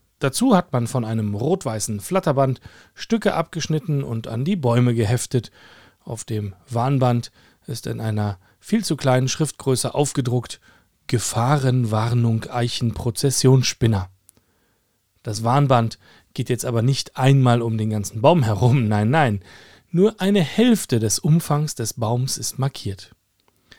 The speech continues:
Eigentlich löblich, könnte man meinen, spart ja Plastik.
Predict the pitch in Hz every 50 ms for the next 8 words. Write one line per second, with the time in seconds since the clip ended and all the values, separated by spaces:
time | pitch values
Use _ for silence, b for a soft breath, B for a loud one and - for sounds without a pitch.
0 | b b b b b b b - - 127 131 131 131 - 147 139 - 135 131 156
1 | 196 214 - 127 143 - - - - - - - 120 120 113 120 107 107 110 113
2 | 117 127 135 156 165 156 139 _ - - - - 101 104 104 - - 120 - -
3 | 123 107 - - - 101 - -